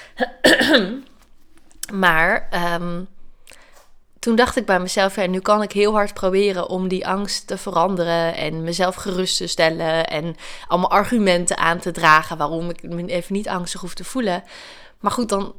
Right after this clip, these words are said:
dat verandert het gevoel niet. Het gevoel is er en het gevoel wil gewoon even gezien en gehoord en gevoeld worden. Dat moet even ruimte krijgen. Dat, dat,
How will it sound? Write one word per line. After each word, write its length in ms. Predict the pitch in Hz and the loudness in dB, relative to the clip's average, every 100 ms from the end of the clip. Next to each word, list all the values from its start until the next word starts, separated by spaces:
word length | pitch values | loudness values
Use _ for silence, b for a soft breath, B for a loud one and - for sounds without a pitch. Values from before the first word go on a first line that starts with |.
| - | -6
dat 200 | 202 - | -4 -4
verandert 380 | 208 202 226 220 | -2 0 0 -2
het 140 | 185 | -6
gevoel 320 | - - 247 | -8 -2 0
niet. 160 | 202 156 | 0 -2
Het 140 | 190 | -6
gevoel 340 | - 196 240 233 | -6 -4 -2 -2
is 200 | 202 196 | -2 -2
er 80 | 175 | -2
en 80 | |
het 120 | 160 - | -4 -8
gevoel 320 | 180 220 196 | -8 -4 0
wil 140 | 190 | 0
gewoon 220 | 196 190 | 0 -2
even 300 | - 165 - | -4 -8 -8
gezien 380 | 170 165 196 190 | -8 -4 -4 -4
en 100 | - | -8
gehoord 460 | - 165 175 165 160 | -8 -2 2 2 0
en 120 | 160 | -8
gevoeld 400 | - 170 214 185 | -6 -4 -4 -4
worden. 320 | 180 170 190 | -6 -6 -8
Dat 200 | 190 - | -10 -8
moet 140 | 190 185 | -6 -6
even 240 | 175 170 | -6 -2
ruimte 280 | 180 220 - | 0 0 -2
krijgen. 340 | - 151 - | -8 -8 -8
Dat, 120 | - - | -8 -6
dat, 300 | 185 185 | -8 -8